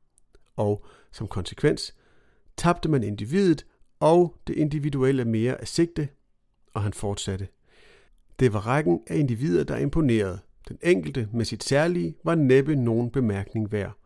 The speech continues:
og individet forsvandt fra betragtningen." Citat slut. Bundsens kritik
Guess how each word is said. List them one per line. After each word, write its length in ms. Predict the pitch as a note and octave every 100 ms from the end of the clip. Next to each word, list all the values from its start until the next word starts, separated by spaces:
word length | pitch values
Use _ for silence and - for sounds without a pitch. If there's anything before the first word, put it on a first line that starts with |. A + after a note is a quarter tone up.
| - - -
og 80 | -
individet 520 | G#2+ G2+ C#3+ F3+ C#3+
forsvandt 580 | - E3+ - A#2+ - - -
fra 120 | C3
betragtningen." 640 | C#3 - E2+ - F#2 E2 - - _ _ _ _ _ _ _
Citat 360 | - A2 - G2
slut. 280 | - F#2+ - _ _ _ _ _ _ _ _ -
Bundsens 440 | D3 D3 - C3 -
kritik 460 | - - D#3+ D3+